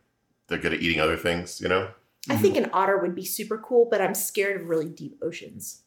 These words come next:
Speaker 1: Mm. Well, there's river otters.
Speaker 3: Yeah, river otters.
Speaker 2: Okay, maybe I'd be a river otter.
Speaker 1: Actually, if you're, if you're a sea otter, you would have no reason to be afraid of oceans, right? Like, maybe that would
Speaker 2: I
Speaker 1: help you
Speaker 2: guess.
Speaker 1: conquer your fear.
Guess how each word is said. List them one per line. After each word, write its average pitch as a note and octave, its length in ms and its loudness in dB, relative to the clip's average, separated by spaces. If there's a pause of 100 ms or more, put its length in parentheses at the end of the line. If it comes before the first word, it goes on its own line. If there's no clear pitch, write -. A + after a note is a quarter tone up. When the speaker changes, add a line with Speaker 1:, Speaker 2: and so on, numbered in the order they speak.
(120)
Speaker 1:
Mm. D#2+ 480 -2
Well, A2+ 160 4
there's - 340 2
river F#2+ 240 6
otters. D#2 300 4
Speaker 3:
Yeah, C3+ 80 -2
river G2 320 -2
otters. F#2 240 -10
Speaker 2:
Okay, E4 300 2 (160)
maybe B3+ 200 -2
I'd A#3 80 2
be B3 100 -2
a A3+ 60 2
river G#3 280 -4
otter. E3 280 -6 (200)
Speaker 1:
Actually, G3 280 2
if E3 60 2
you're, C3 260 8
if A#2 120 2
you're C3+ 400 6 (260)
a B2+ 80 0
sea E3+ 240 2
otter, G#2 400 6 (140)
you G#2 100 2
would A2 100 6
have G#2+ 100 6
no G#2 100 6
reason G2+ 240 2
to F#2+ 40 0
be A2+ 120 2
afraid D#2+ 220 -4
of C#2 100 -8
oceans, C#2+ 320 -6
right? E2 220 2 (320)
Like, F2 120 2
maybe F#2 180 4
that F#2 80 4
would F2+ 100 4
Speaker 2:
I - 20 0
Speaker 1:
help G#2 100 4
you - 60 2
Speaker 2:
guess. F3+ 140 4
Speaker 1:
conquer G2 180 2
your E2 140 2
fear. F#2+ 400 0